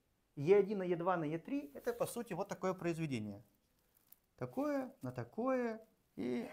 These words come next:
ну, кубик щас, э, щас, э, дын, дын, вот на такой.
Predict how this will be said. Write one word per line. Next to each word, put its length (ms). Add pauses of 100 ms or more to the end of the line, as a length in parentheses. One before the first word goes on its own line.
(140)
ну, 100
кубик 300 (160)
щас, 440
э, 1600 (1080)
щас, 180
э, 260
дын, 440 (160)
дын, 180
вот 300
на 140
такой. 340